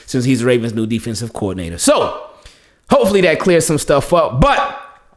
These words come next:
one of the biggest things that we as fans wanted to know is, "Hey, Ravens, like, what's going on? <laughs> What's happening?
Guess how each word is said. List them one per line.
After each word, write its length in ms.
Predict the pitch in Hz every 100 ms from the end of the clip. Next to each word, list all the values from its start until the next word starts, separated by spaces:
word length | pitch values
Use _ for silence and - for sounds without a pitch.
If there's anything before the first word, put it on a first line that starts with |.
| _ -
one 160 | 202
of 80 | 240
the 80 | 220
biggest 360 | 185 202 185
things 260 | 208 190 165
that 320 | 165 156 - - - -
we 400 | 175 220 220 190
as 260 | 160 156
fans 560 | - 196 190 185 175 123
wanted 380 | 131 180 185 180
to 120 | 151
know 520 | 147 185 165 143 143 - _ _
is, 260 | 160 160 151
"Hey, 440 | 123 285 320 151
Ravens, 520 | 131 233 320 190 170
like, 320 | 165 185 175 - - _ _ _ _
what's 280 | - 285 -
going 260 | 294 294 254
on? 240 | 277 208
<laughs> 260 | - 151 -
What's 520 | 175 170 196 269 277
happening? 420 | 262 277 - 135